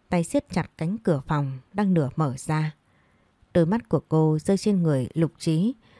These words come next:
hướng đến bàn tay phải đang làm hành động lên xuống bất thường. Cái thứ vừa thô vừa dài nằm trong lòng bàn tay hắn. Lục Chí nhắm mắt, ngửa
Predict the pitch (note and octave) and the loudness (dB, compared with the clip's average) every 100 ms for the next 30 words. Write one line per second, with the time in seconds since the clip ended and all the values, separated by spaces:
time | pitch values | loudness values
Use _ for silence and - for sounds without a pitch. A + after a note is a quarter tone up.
0 | _ - G3 F#3 F3 B3 B3+ E3 A3 A3 | _ 0 2 2 -2 -4 -4 -4 -2 -2
1 | - D#3 B2 - A3 F3 C#3+ D3+ B2+ - | 0 -2 -2 -2 0 0 0 -4 -2 -2
2 | F#3 - G#3 G#3+ G#3 - E3+ G#3 A3 C4+ | -4 0 0 2 0 0 0 0 -2 -2
3 | - E3+ C#3+ C3+ _ _ _ _ - A3 | 2 2 2 -6 _ _ _ _ -6 0
4 | G3+ G3+ C4 F3+ D#3+ A3 A3+ G#3+ E3 D3 | 2 2 2 0 2 2 0 2 0 0
5 | D3+ C#3+ C3+ C#3 E3 D3 A3 G#3 D3+ A2+ | -4 -4 -4 -2 -2 0 -2 0 0 -2
6 | D3 B2+ - F3+ E3 D3+ A3+ - _ _ | -4 -4 -2 0 0 0 -4 -6 _ _
7 | _ _ - E3 - E3+ E3 D#3+ G3+ C4 | _ _ -2 -2 0 -2 0 -2 -2 -4
8 | - _ F#3+ | -6 _ 0